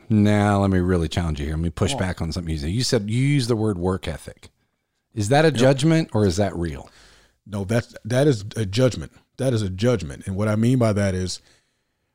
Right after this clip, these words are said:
Speaker 2: remember this, there are different paths to the same destination.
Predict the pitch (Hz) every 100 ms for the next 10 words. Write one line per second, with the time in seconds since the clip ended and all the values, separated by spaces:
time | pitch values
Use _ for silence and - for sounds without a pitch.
0 | _ _ _ _ 117 139 151 110 80 -
1 | - _ 123 131 139 120 101 139 165 151
2 | - 139 131 127 - 110 110 110 113 107
3 | 113 - 101 92 76 - -